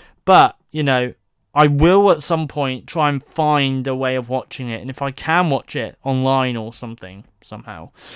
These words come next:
uh, then I will, I will give it a watch and I will give you my thoughts on it,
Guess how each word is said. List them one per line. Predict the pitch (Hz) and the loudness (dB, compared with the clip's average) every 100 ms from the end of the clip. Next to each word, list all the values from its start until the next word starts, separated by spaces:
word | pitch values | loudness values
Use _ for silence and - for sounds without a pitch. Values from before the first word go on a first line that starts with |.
| - - | -20 -20
uh, | - 123 120 120 | -12 -8 -6 -8
then | 127 135 131 131 - _ _ _ | -4 0 0 -2 -6 _ _ _
I | 156 156 160 160 160 - | 6 8 8 4 0 -2
will, | 156 143 139 135 135 135 131 - _ _ _ _ _ _ _ | 4 6 6 4 2 0 -4 -12 _ _ _ _ _ _ _
I | 147 | 0
will | 139 139 | 0 0
give | 135 143 | -2 0
it | |
a | 143 | 2
watch | 135 131 117 151 | 2 0 0 -4
and | 135 | 0
I | |
will | 127 | 0
give | 123 123 | -2 -6
you | 123 | -4
my | 117 | -4
thoughts | 127 120 - | -4 -8 -8
on | 120 | -10
it, | 107 - - | -10 -14 -20